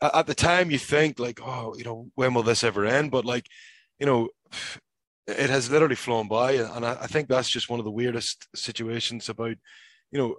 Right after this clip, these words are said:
uh, these are short careers. You know, they, they, we're lucky in wrestling, we might go a little bit longer than the average football player and stuff like that. But, you know, realistically, like, five years is, is in and out, w-, ended up working out pretty well for me and everything else. But, like, you know, if,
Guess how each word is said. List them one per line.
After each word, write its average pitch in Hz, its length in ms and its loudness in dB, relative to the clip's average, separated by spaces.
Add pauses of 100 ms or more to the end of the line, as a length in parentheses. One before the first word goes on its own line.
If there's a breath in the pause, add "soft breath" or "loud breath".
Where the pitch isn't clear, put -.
uh, - 120 -6
these 143 160 4
are 135 100 4
short 135 300 2
careers. 127 460 2
You 117 80 -6
know, 104 200 -12
they, 117 140 -2
they, 113 300 -4 (400)
we're 127 120 0
lucky 151 240 2
in 131 80 2
wrestling, 123 300 0
we 113 60 -4
might 120 140 0
go 113 140 0
a - 20 2
little 123 180 2
bit 113 160 -6
longer 120 280 -2
than 107 160 -6
the 117 60 -6
average 110 280 -6
football 120 340 -2
player 117 260 -6
and 110 100 -8
stuff - 240 -8
like 110 160 -10
that. 120 220 -2
But, 101 120 -6 (520 loud breath)
you 127 80 -2
know, 110 40 4
realistically, 123 720 4
like, 110 260 -8
five 139 280 4
years 120 320 4
is, 104 420 -2
is 107 440 -4 (480 soft breath)
in 135 120 4
and 120 120 6
out, 131 280 8
w-, 123 120 0
ended 131 280 2
up 127 140 2
working 127 260 2
out 123 200 2
pretty 120 160 -2
well 123 180 2
for 113 140 -12
me 120 100 -4
and 117 80 -2
everything 113 240 -2
else. 170 180 4
But, 127 200 -2
like, 117 220 -2 (600 loud breath)
you - 80 -2
know, 131 100 6
if, - 600 0